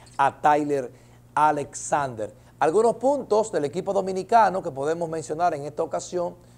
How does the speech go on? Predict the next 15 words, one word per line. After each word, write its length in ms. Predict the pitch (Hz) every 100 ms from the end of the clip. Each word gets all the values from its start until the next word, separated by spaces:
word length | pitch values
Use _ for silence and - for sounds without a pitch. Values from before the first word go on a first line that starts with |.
| -
buscando 480 | - 127 - 160 170
otro 320 | 160 165 165
campeonato, 600 | 160 165 165 175 190 185 190
buscándolo 560 | 160 - 160 165 165
en 100 | 156
República 640 | 143 143 180 196 170 165 165
Dominicana. 680 | 165 170 175 170 156 151 -
Esperamos, 760 | 156 - - 151 185 208 143
por 160 | - 131
supuesto, 540 | 127 117 156 135 - - - - - - -
el 140 | 139
apoyo 520 | 127 - 202 185 160
de 120 | 135
la 120 | 151 165
fanaticada, 840 | 165 165 170 175 190 180 160 160